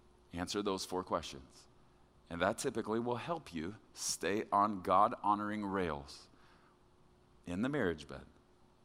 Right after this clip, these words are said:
all right? Holly and I have been married,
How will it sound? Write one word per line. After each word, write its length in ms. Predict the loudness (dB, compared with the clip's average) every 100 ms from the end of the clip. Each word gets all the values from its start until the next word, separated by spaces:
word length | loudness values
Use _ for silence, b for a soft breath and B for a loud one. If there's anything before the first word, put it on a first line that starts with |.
| -20 -18 -6
all 80 |
right? 200 | -2 -2 -4 -16 -20 -20 -20 -20 -20 -20 -20 -20 -20 -20 -20 b b b b b b b 0
Holly 180 | 6 8
and 100 | 8
I 80 | 6
have 140 | 6
been 360 | 4 4 2 -4 0
married, 480 | 4 4 2 -2